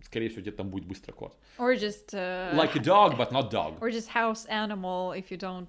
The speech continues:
Speaker 2: know, um, if you don't know how to make big sentences
Speaker 1: Мгм.
Speaker 2: yet.
Speaker 1: Да, ну, соответственно, сказать, it's like a dog, but not a dog. Все. Вот.
Speaker 2: Прекрасно.
Speaker 1: Ну вот, собственно говоря, а,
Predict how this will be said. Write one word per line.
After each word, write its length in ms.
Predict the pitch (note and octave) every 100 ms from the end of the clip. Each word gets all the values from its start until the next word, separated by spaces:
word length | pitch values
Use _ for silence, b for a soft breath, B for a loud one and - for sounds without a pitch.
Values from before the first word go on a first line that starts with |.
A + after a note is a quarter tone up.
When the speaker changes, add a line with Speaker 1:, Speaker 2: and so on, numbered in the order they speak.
| -
Speaker 2:
know, 380 | F#3 F3 F3 G3 b b b b -
um, 500 | E3 E3+ D#3+ - F#3 - _ _ _ _ F3 - -
if 220 | G3+ G#3
you 60 | G#3+
don't 160 | G3+
know 140 | G3 F3
how 240 | F#3+ F3
to 100 | E3+
make 200 | E3+ E3
big 140 | D#3+ E3
sentences 580 | - D#3+ D#3 - - E3
Speaker 1:
Мгм. 80 |
Speaker 2:
yet. 220 | - - - b b b b
Speaker 1:
Да, 160 | G3 F#3
ну, 260 | F#3 G3 G#2+ - - _
соответственно, 380 | - A#2 B2 A2+
сказать, 300 | - G2 - -
it's 340 | - A#2 C3
like 180 | B2 -
a 40 |
dog, 280 | G#2 A#2 G2+
but 140 | - -
not 140 | -
a 40 | -
dog. 280 | - - - - - - -
Все. 160 | - - B B B B B
Вот. 200 | G2+ F#3
Speaker 2:
Прекрасно. 280 | - G3 G3 A3
Speaker 1:
Ну 40 |
вот, 180 | A3+ A3+
собственно 280 | E3+ - C#3+
говоря, 520 | B2+ C3 D#3 F3 B2 -
а, 340 | A2 F#2+ F#2